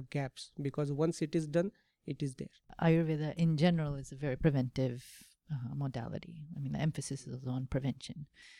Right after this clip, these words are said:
Speaker 2: So great. This is very interesting. I really appreciate talking to you. So I'm throwing out my toothpaste and gonna go get some, uh, Triphala powder. Oof.
Speaker 1: Thank you. Just a last suggestion.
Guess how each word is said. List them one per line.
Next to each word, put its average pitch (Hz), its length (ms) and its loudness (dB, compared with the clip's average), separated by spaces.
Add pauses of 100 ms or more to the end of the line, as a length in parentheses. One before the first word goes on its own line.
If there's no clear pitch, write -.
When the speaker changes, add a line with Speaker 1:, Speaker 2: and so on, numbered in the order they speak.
(140)
Speaker 2:
So 180 360 0
great. 226 300 0
This 185 160 -10
is 185 100 -2
very 190 200 2
interesting. 151 560 0
I 143 40 0
really 156 340 2
appreciate 151 600 -4
talking 170 320 0
to 165 120 -6
you. 131 240 -2
So 135 240 -6 (120)
I'm 139 100 -2
throwing 143 280 -2
out 135 140 -4
my 135 160 -2
toothpaste - 520 -8
and 131 160 -4
gonna 131 140 -4
go 131 140 -2
get 135 200 -6
some, 127 300 -6
uh, - 500 -10
Triphala - 400 -6
powder. - 380 -6 (160)
Oof. 175 200 -10 (360)
Speaker 1:
Thank 170 240 4
you. 185 100 8
Just 170 240 4
a 180 40 6
last 160 320 6
suggestion. 175 640 8